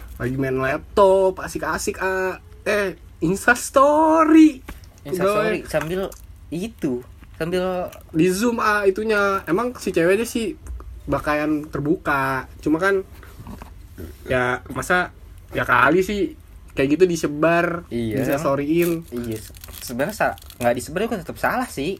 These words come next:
Speaker 2: nggak disebar
Speaker 1: Iya,
Speaker 2: juga tetap
Speaker 1: sebenarnya
Speaker 2: salah.
Speaker 1: tolol juga, ah, dia, iya nggak sih?
Speaker 2: Dia,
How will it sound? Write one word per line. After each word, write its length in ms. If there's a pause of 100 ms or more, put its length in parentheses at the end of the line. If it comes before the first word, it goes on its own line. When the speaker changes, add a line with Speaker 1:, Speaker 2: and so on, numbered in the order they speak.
Speaker 2:
nggak 140
disebar 80
Speaker 1:
Iya, 160
Speaker 2:
juga 80
tetap 160
Speaker 1:
sebenarnya 260
Speaker 2:
salah. 240
Speaker 1:
tolol 360
juga, 340
ah, 300 (100)
dia, 480 (180)
iya 140
nggak 160
sih? 140 (880)
Speaker 2:
Dia, 480